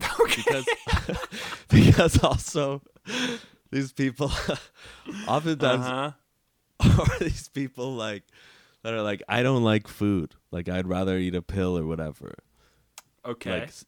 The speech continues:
Speaker 2: do some Star, like, "I'd rather have a Star Trek pill where I don't have to eat and I get all my," it's like, "Well, your mom sucks at cooking," is wh-, is my first thought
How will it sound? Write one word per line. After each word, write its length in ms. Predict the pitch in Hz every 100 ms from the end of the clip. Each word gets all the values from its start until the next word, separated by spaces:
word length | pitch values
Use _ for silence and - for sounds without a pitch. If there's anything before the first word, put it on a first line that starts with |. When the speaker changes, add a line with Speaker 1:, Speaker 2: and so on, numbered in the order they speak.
| 95 -
Speaker 2:
do 140 | 104
some 200 | - 92
Star, 300 | - 95 95 -
like, 200 | 92 98
"I'd 140 | 107
rather 200 | 107 104
have 140 | 104
a 220 | 98 95 -
Star 280 | - - 101
Trek 300 | - 95 -
pill 280 | - 87 76
where 140 | 80 80
I 80 | 80
don't 160 | 85
have 140 | 85 87
to 100 | -
eat 200 | 90 87
and 120 | 78
I 80 | 80
get 160 | 82 82
all 100 | 80
my," 240 | 80 80 - _ _ _ _ _ _
it's 100 | -
like, 280 | 107 98 - -
"Well, 260 | 104 110 104
your 260 | 110 120
mom 360 | 117 104 107 104
sucks 340 | - 104 -
at 160 | 90 -
cooking," 420 | 107 - 67 50 -
is 160 | 87 87
wh-, 140 | - _ -
is 160 | 101 107 _ -
my 300 | 92 104 101
first 560 | - - 120 113 -
thought 300 | - 76 73